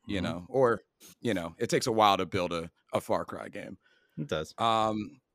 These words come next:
Speaker 1: so then, yeah, the only other thing that I had in news today was, so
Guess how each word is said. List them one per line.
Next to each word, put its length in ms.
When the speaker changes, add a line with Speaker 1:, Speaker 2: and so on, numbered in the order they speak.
Speaker 1:
so 160
then, 120
yeah, 160
the 160
only 280
other 260
thing 320
that 180
I 220
had 580
in 280
news 280
today 380
was, 920
so 540